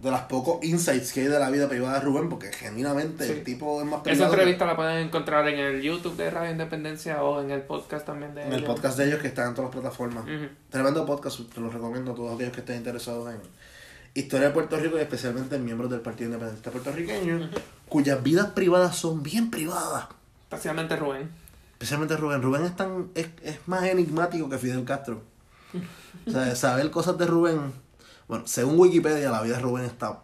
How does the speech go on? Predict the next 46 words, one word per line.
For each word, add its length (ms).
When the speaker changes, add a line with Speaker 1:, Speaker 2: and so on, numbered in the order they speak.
Speaker 1:
par 220
de 80
wild. 340
Pero, 760
nada, 300
Rubén, 540
eh, 460
hijo 340
de 200
un 1120
señor 360
que 140
tenía 320
la 140
compañía 680
de 200
hacer 240
refrescos 420
en 80
San 140
Juan, 180
al 100
parecer. 260
Eso 260
es 80
de 80
la, 120
de 120
las 100
pocas 220
cosas 260
que 60
podemos 260
sacar 280
de 120
Radio 180
Independencia. 520
Speaker 2:
Sí, 80
porque 140
no 100
hay 80
casi 240
información 480
de 80
su 100
familia, 460